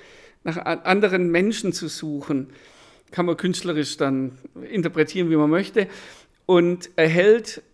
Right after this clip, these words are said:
ich glaub, ein Jahr lang oder re-, eine relativ lange Zeit erhält er keine Antwort und ist dann schon fast am Durchdrehen, weil er sagt, er ist der einzigste Mensch auf der Welt, der alleine ist und er will doch nur.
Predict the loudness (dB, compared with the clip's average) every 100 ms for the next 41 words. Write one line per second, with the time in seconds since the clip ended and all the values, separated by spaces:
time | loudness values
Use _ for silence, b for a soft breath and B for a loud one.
0 | _ -4 2 0 0 -2 0 4 4 2
1 | 2 2 2 0 0 -2 0 2 2 2
2 | 0 -4 -2 -2 -2 0 0 0 0 0
3 | 0 0 0 0 0 -2 -2 0 0 -2
4 | -2 -2 0 0 0 -4 -8 -4 -4 -2
5 | -2 0 0 0 -2 -4 0 0 2 0
6 | 0 -2 -2 -4 -4 -2 -2 -4 -6 -6
7 | -4 -4 -6 -4 -2 0 0 0 0 0
8 | 0 -2 -2 -4 -6 -6 -6 -6 -6 -6
9 | -8 -6 -2 -2